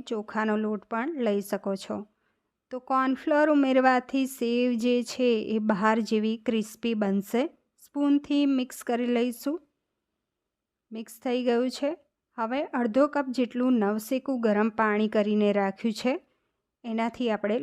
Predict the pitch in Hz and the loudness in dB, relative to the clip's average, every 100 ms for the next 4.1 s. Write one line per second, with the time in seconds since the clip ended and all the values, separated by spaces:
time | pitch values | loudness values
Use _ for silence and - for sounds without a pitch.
0 | 240 214 208 208 196 190 202 196 196 196 | 2 2 2 0 0 2 2 2 2 2
1 | - 202 202 _ _ _ _ _ _ - | -2 -6 -8 _ _ _ _ _ _ -8
2 | 254 254 - 262 294 311 - 240 233 226 | -6 -6 -4 0 0 -2 -2 0 0 0
3 | 214 214 220 208 208 214 285 330 214 208 | 0 0 0 -2 0 0 -2 -4 -4 0
4 | 220 | 2